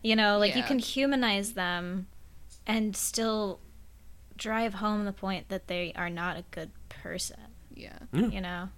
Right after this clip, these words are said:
Speaker 3: Evil
Speaker 1: I
Speaker 3: is,
Speaker 1: feel like
Speaker 3: should be a
Speaker 1: there's
Speaker 3: consequential thing.
Speaker 1: Yeah.
Speaker 2: Yeah.
Speaker 1: There's no nuance in,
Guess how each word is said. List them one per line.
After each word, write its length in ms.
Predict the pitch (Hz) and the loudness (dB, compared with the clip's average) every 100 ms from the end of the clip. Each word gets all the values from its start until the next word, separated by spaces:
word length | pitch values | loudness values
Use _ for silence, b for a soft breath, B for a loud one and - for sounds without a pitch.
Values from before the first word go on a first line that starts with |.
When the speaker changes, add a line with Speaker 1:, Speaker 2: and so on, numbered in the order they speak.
| - - - - - b b b b - | -18 -18 -16 -16 -16 b b b b 0
Speaker 3:
Evil 400 | 107 170 143 110 | 2 4 4 2
Speaker 1:
I 20 | |
Speaker 3:
is, 100 | 95 | 0
Speaker 1:
feel 120 | 214 | 0
like 60 | 202 | 2
Speaker 3:
should 140 | 117 | 4
be 100 | 110 | 6
a 20 | 101 | 6
Speaker 1:
there's 160 | 95 | 4
Speaker 3:
consequential 800 | - 117 - - - 120 120 101 | 4 4 4 -2 2 0 4 2
thing. 460 | 90 123 123 85 82 - - - - - - - | 2 0 0 0 -4 -12 -16 -16 -18 -18 -16 -6
Speaker 1:
Yeah. 380 | 247 262 214 - | 2 6 6 2
Speaker 2:
Yeah. 160 | - 214 - - - - - - - - - | -4 -10 -14 -18 -18 -18 -16 -14 -14 -14 -6
Speaker 1:
There's 180 | 220 | 0
no 120 | 247 233 | 2 4
nuance 760 | 220 240 214 165 - - - 214 | 4 4 2 0 0 2 2 0
in, 320 | 202 175 | -4 -4